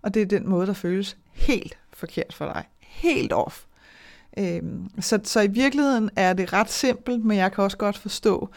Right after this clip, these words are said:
hvorfor at det kan være ret svært, fordi det strider imod alt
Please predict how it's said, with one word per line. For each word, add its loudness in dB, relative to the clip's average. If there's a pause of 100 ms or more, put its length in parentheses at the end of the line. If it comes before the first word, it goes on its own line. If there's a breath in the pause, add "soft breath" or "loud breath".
(320 loud breath)
hvorfor 2
at -2
det 0
kan -2
være 0
ret -4
svært, -2
fordi -2
det -2
strider 4
imod 4 (480)
alt 4